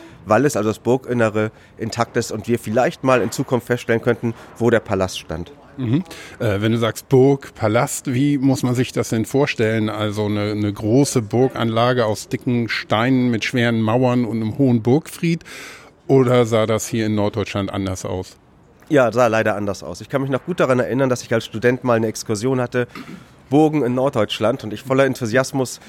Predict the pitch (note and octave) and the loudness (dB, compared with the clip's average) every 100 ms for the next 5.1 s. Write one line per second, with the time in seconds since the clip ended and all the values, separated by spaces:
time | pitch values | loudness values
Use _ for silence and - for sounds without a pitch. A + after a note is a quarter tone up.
0 | - A#2+ A2+ - C#3 D#3 C3 C3+ C3+ - | -2 2 2 4 4 4 2 0 -2 -2
1 | C3+ C3 - B2+ B2+ - C3+ C3 A#2 A2+ | 0 0 0 0 0 -2 -4 0 0 0
2 | A#2 - G#2+ A#2 G#2 - - - - C#3+ | -2 0 2 2 0 -4 -14 -8 -2 -2
3 | - C3 G#2 F#3+ - B2+ G2+ G#2 A2 G#2+ | 0 -2 0 0 0 0 0 0 2 2
4 | A#2 G#2 A2+ D#3+ E3 B2 A#2 G2 G#2 A#2 | 2 0 -2 -2 -6 -4 -2 0 0 0